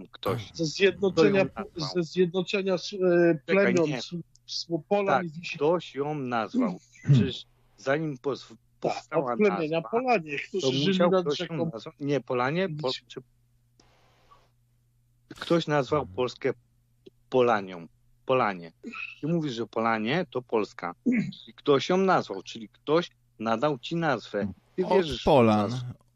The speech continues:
Speaker 3: Od Polan,
Speaker 1: Tak.
Speaker 3: od plemienia
Speaker 1: Nigdy
Speaker 3: Polan.
Speaker 1: nie chodzi o to, że wy wierzycie w nazwy.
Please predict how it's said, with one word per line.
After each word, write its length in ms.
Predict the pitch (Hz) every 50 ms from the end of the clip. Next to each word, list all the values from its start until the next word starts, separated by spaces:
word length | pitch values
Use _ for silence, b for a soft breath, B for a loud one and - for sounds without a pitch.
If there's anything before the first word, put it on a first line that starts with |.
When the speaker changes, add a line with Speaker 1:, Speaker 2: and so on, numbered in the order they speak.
| -
Speaker 3:
Od 160 | - 151 - -
Polan, 420 | - 127 104 98 95 101 107 117
Speaker 1:
Tak. 180 | 143 139 113 -
Speaker 3:
od 160 | 85 113 - - -
plemienia 300 | - 135 127 127 123 123
Speaker 1:
Nigdy 180 | 160 196 190 143
Speaker 3:
Polan. 300 | 110 101 101 101 101 104
Speaker 1:
nie 80 | 165 151
chodzi 320 | 151 151 143 139 143 -
o 140 | 139 120 -
to, 320 | - - 127 143 175 196 B B B _ _ - - -
że 200 | - 117 117 104
wy 220 | 104 131 175 185
wierzycie 600 | 160 - 127 131 127 247 254 - _ - 247 269
w 200 | 208 180 160 -
nazwy. 520 | 151 143 135 113 104 - - - 90 87